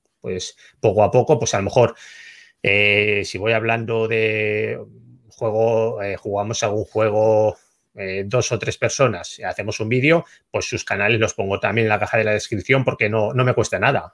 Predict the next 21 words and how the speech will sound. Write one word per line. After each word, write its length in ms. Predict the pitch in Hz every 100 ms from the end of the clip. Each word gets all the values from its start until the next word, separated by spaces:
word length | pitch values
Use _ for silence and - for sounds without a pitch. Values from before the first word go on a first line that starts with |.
| 117
Eh, 400 | 90 90 90 - - - - - - -
los 180 | 113 101
doy 140 | 113
a 80 | 123
conocer 500 | 113 113 160 170 196
y 80 | 117
no 80 | 104
me 80 | -
cuesta 220 | - 113
nada. 300 | 123 92 -
Así 240 | 104 - 110
como 240 | 117 117
canales 300 | 110 110 110
de 80 | 110
Discord, 680 | 110 - 160 165 170 185 175 107
eh, 420 | 101 101 98 98
de 100 | 110
comunidades 520 | 113 107 110 110 117
de 100 | 117
videojuegos, 500 | 117 117 - 127 127
etcétera. 480 | 123 104 95 90 92